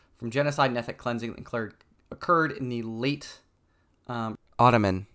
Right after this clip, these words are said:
Speaker 1: Empire, beginning of the Turkish state, as well as that, that Greco-Turkish war, um, that included about three hundred thousand to nine hundred thousand Greeks,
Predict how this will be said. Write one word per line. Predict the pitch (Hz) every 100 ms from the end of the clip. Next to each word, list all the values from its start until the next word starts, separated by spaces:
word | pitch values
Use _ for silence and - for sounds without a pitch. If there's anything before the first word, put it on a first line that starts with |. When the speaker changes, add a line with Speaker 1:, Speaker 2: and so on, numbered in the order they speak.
| -
Speaker 1:
Empire, | 123 113
beginning | 113 117 113
of |
the | 104
Turkish | 113 110
state, | - 113 110 -
as | 110
well | 113
as | 110
that, | 110 107 -
that | 127 -
Greco-Turkish | 123 110 117 110 - 104
war, | 120 117 120 117 113 - _ _ _ _
um, | 131 120 113 107 107 107 - _ _ _ - - -
that | 147
included | 135 151 139
about | 120 117 - - - - - -
three | 139 139
hundred | 135 -
thousand | 127 123 120
to | 113
nine | 110 113
hundred | -
thousand | 107 107 -
Greeks, | - 135 135 - -